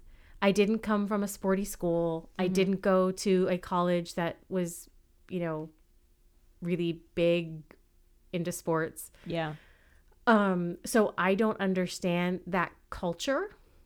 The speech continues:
Speaker 2: Mm, mm-hmm.
Speaker 1: Um, I find it really odd that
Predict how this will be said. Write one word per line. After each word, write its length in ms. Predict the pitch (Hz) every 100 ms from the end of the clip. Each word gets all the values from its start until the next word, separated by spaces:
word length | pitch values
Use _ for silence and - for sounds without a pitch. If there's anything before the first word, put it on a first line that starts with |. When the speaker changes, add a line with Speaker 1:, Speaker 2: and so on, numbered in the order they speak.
| _ _ _
Speaker 2:
Mm, 340 | 190 180 175 175
mm-hmm. 960 | 190 190 185 202 - - - - _
Speaker 1:
Um, 840 | 226 220 202 190 190 185 180 180 175 - - _ _ _ _ _ _ _ _ _ _ _ _ _
I 400 | 214 214 220 240
find 360 | - 220 214 202
it 200 | - -
really 640 | 196 160 196 208 214 - - _ _
odd 640 | 214 196 147 127 110 - 180 - _ _ _ _ _ _ _ _ _ _ _ _ _
that 1080 | 196 165 180 185 175 170 165 - - -